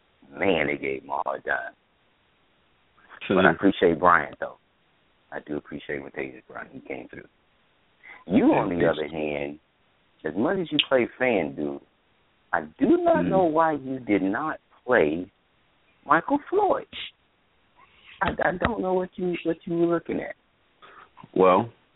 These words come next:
Speaker 1: Yeah.
Speaker 2: certainly was, wasn't gonna start him over Allen Robinson.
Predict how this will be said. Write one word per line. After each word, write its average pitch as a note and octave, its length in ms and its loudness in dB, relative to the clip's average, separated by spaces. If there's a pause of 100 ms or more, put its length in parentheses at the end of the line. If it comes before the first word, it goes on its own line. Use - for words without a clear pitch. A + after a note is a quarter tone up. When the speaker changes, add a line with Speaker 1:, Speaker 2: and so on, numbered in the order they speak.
Speaker 1:
Yeah. A2+ 440 2 (260)
Speaker 2:
certainly A2+ 240 6
was, A2+ 400 4
wasn't G#2+ 500 4
gonna A2 220 4
start G#2+ 280 4
him G#2 160 6
over G#2 260 4
Allen G2+ 260 4
Robinson. G2 640 2